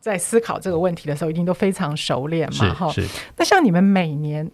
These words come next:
Speaker 1: 我想也都是很顶尖人才想要投入的行业，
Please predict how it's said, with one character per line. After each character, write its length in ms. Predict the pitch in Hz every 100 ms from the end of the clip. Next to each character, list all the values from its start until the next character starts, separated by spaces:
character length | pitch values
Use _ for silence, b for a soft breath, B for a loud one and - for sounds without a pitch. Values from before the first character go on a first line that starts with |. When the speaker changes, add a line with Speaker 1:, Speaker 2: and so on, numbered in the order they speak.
| -
Speaker 1:
我 120 | 175
想 280 | 185 170 160
也 80 | 165
都 140 | 190
是 160 | 190 208
很 180 | 175 170
顶 160 | 180
尖 220 | 147 190
人 180 | 185 156
才 320 | 160 175 147
想 240 | 147 160 135
要 100 | 165
投 260 | - 147 160
入 160 | 180
的 200 | 156 139 -
行 280 | - 151 196
业， 200 | 226